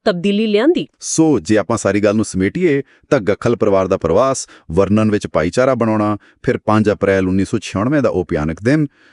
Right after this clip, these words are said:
Speaker 2: ਸਿਸਟਮ ਦੀਆਂ ਕਮੀਆਂ, ਭਾਈਚਾਰੇ ਦਾ ਦੁੱਖ, ਤੇ ਫਿਰ ਅੰਤ ਵਿੱਚ ਇਸ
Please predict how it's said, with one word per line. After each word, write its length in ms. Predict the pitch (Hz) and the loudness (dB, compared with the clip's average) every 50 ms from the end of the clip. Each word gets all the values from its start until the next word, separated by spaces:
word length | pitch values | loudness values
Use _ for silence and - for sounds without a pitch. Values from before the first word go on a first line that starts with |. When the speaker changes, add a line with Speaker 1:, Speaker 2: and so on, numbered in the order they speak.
| _ _ _ | _ _ _
Speaker 2:
ਸਿਸਟਮ 380 | - - 117 - - 104 95 | -4 -2 -2 0 0 0 0
ਦੀਆਂ 180 | 87 92 87 78 | 2 0 0 0
ਕਮੀਆਂ, 400 | - 120 135 143 143 131 127 120 - _ _ _ _ _ | 2 2 2 4 2 0 -2 -4 -8 _ _ _ _ _
ਭਾਈਚਾਰੇ 440 | - 110 95 92 - 98 92 87 87 | 0 0 0 2 0 0 0 2 2
ਦਾ 120 | 82 82 | 0 0
ਦੁੱਖ, 340 | 78 120 139 139 - - - _ _ _ _ _ | 2 2 0 0 -2 -10 -20 _ _ _ _ _
ਤੇ 120 | - 101 85 - - | 0 0 0 0 0
ਫਿਰ 220 | 110 98 95 95 | 0 2 2 2
ਅੰਤ 180 | 92 90 - 98 | 0 -2 -2 -2
ਵਿੱਚ 200 | 95 - - - | -4 -4 -4 -2
ਇਸ 160 | - 135 - | -2 -2 0